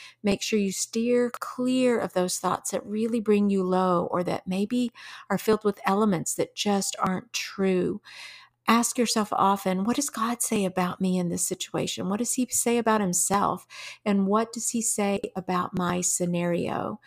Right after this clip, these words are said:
And remember, I've given you four action items to do. You can pray, and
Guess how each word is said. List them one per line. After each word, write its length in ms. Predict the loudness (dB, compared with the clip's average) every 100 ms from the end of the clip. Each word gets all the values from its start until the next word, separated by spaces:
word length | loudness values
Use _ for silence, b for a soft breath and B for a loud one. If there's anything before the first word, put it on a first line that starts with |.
| B B B 0
And 180 | 2 4
remember, 500 | 4 4 4 4 4
I've 200 | 4 4
given 260 | 4 4
you 160 | 4 2
four 520 | 0 2 4 6 4 2
action 400 | -2 0 -2 0
items 460 | 0 0 0 -2
to 100 | -2
do. 540 | -2 2 4 4 0 -4 B B -2
You 160 | 0 0
can 460 | 0 0 2 0 -4
pray, 920 | -10 -4 2 4 4 2 0 -2 -6 B B B B 0
and 460 | 2 4 2 0